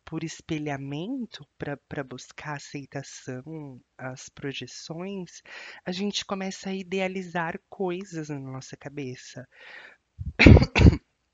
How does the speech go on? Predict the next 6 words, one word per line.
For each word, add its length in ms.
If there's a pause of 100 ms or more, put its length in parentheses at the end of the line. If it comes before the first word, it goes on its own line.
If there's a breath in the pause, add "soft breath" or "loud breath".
(520)
E 160
a 120
idealização, 1200 (840 loud breath)
ela 360
é, 260 (300)
é, 140